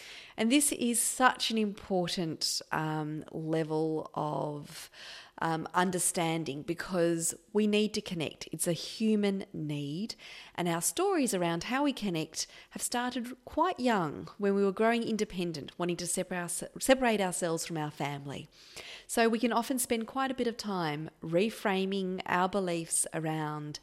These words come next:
alcohol at the level of society. Finally, the level of self. Beliefs at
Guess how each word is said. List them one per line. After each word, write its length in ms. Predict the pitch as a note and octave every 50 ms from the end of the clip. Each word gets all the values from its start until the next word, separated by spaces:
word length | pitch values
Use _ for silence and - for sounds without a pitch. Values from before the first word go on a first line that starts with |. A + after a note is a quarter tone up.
| - -
alcohol 560 | D3+ D3+ D3 - - D3+ D3+ D#3 D3+ D3+ - -
at 180 | E3 E3 -
the 100 | - D#3+
level 400 | D#3 D3+ D3+ D3 D#3 D3 D3 -
of 220 | - - D3 - -
society. 760 | - - D#3 - - - - D#2+ - D3 - - D#3 D3+ - _ _ _ _ _ _ _ _ _ _ _ _ _ _ _ _ - - - - - - - - - - - - - _
Finally, 760 | - - D4 D4+ D#4+ E4 D4+ C#4 A#3 G#3+ G#3+ G#3+ G#3 G3+ - -
the 100 | G3+ F#3
level 460 | F#3 F#3+ G3 G3+ F#3 G3+ G3+ G3 -
of 160 | - - -
self. 600 | - - - D#3+ D#3 C3+ - - - - - - - _ - - - - - - - - - _ _
Beliefs 480 | - B3 B3 C4+ F#4 C5 - - - F4
at 160 | D#4+ -